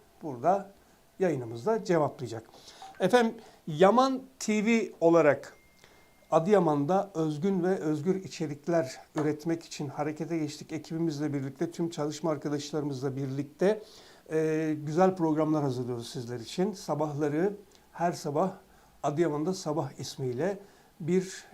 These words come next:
e, haber programımız olacak. Bu programımız içerisinde hem günlük gazeteleri hem dünün gelişmelerini hem de bugünün programından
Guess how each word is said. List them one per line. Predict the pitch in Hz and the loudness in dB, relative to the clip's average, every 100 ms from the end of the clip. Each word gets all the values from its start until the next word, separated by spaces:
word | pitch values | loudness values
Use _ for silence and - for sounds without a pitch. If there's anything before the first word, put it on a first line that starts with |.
| 202 | -8
e, | 151 147 139 131 135 | -6 -4 -4 -6 -12
haber | - 151 160 147 - | -10 -2 -2 -2 -6
programımız | 135 117 117 110 104 | -6 -6 -8 -10 -10
olacak. | 117 117 180 190 - | -10 -4 -4 -4 -8
Bu | 151 160 185 | -6 -4 -4
programımız | 175 156 143 147 151 135 | -4 -4 -2 -4 -4 -6
içerisinde | 156 143 190 175 | -8 -6 -6 -2
hem | 170 180 | -2 0
günlük | 170 175 185 | 0 0 0
gazeteleri | 175 165 180 151 139 175 | -2 -2 -4 -4 -2 -2
hem | 170 175 185 151 - - _ - | -2 -2 -4 -6 -12 -20 _ -6
dünün | 165 170 202 160 | 0 2 2 2
gelişmelerini | 147 139 - 135 143 214 | -2 -4 -8 -6 -2 -2
hem | 208 202 | -2 -2
de | 185 | -4
bugünün | 208 151 151 233 226 | -4 0 0 0 -2
programından | 185 160 139 131 143 175 233 | -2 -2 -2 -4 0 0 0